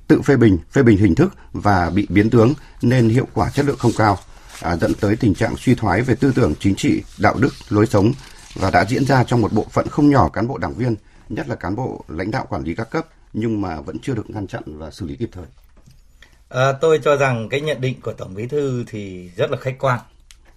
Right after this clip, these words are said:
Speaker 2: Bởi vì cũng, à, chúng ta cũng thấy, à, như tôi vừa đồng ý với lại, à,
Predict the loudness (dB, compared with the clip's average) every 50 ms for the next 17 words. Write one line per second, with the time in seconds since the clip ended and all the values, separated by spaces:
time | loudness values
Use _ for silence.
0 | _ _ _ _ _ _ -12 -10 -8 -6 -4 -4 -4 -4 -4 -6 -8 -8 -8 -8
1 | -10 -8 -6 -6 -8 -8 -10 -12 -6 -6 -4 -4 -4 -6 -8 -8 -4 -4 -4 -4
2 | -4 -4 -4 -4 -4 -4 -4 -6 -6 -8 -6 -4 -4 -4 -4 -6 -6 -8 -8 -8
3 | -6 -6 -6 -6 -6 -8 -8 -8 -10 -10 -12 -12 -12 -10 -10 -10 -10 -10 -10 -10
4 | -12 -12 -12 -12 -12 -12